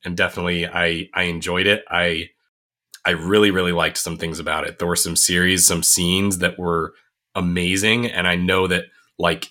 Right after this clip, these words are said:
in three years, those scenes are gonna be what I remember and what stand out in my brain.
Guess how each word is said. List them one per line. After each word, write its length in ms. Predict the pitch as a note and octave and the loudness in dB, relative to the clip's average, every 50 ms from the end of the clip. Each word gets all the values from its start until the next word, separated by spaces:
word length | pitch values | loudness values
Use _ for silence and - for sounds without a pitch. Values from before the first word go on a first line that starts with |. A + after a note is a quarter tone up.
| _ | _
in 160 | - F#2 F2+ F2 | -6 -4 -4 -4
three 240 | - F#2 G2 G2 | -2 -2 0 0
years, 500 | F2+ F2+ F#2+ G#2 A2+ A#2+ A#2+ A2+ G#2+ - - _ - | 2 2 4 4 4 4 2 0 -4 -8 -12 _ -2
those 320 | F2 F#2+ F#2+ F#2+ - - | 0 2 2 4 2 2
scenes 220 | - G2 F#2 F2+ F2+ | 2 2 2 2 2
are 80 | F2 | 2
gonna 120 | F2 F2+ F2 | 2 0 -2
be 100 | F2 E2+ | -2 -2
what 160 | E2+ F2 F2 | -2 2 2
I 60 | F2 | 4
remember 540 | E2+ E2+ E2 D#2+ D#2+ E2 E2+ F2 F#2 G2 G2+ | 4 2 2 0 -2 -2 0 2 4 4 4
and 140 | G2+ F2 F2 | 2 0 -4
what 120 | G2+ - | -6 -4
stand 340 | - - - F2+ F2 F2 F2 | -4 -4 -2 -2 -2 0 0
out 120 | E2+ F2+ F2+ | 0 -2 -2
in 60 | F2 | -2
my 100 | E2+ E2 | -4 -4
brain. 460 | D#2+ E2 D#2+ E2 F2 F2+ G2+ A2 | -4 -4 -4 -2 -2 -2 -2 -4